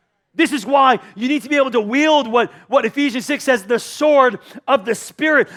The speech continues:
that is profitable, not just for teaching, Second Timothy three sixteen says, but for correction and training in righteousness, so that the man of God may be thoroughly equipped for every good work.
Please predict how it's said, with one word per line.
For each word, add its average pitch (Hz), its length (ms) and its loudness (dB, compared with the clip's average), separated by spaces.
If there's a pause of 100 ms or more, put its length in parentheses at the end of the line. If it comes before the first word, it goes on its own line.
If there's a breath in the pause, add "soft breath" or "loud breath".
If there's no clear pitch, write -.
that 277 160 0
is 302 380 0
profitable, 320 800 0
not 311 200 0
just 294 160 -8
for 254 140 -4
teaching, 269 400 -6
Second 240 280 -4
Timothy 220 280 -10
three 226 220 -12
sixteen 220 340 -10
says, 240 260 -2 (260 loud breath)
but 277 220 2
for 262 260 4 (200 loud breath)
correction 285 640 0
and 254 100 -4
training 269 360 -4
in 247 120 -4
righteousness, 254 600 -2 (180 loud breath)
so 320 140 -4
that 311 120 2
the 294 80 2
man 311 320 4
of 339 120 -2
God 233 260 4
may 214 100 -8
be 196 120 -10
thoroughly 214 400 -2
equipped 185 360 -6
for 165 140 -18
every 165 180 -6
good 156 160 -12
work. 143 340 -14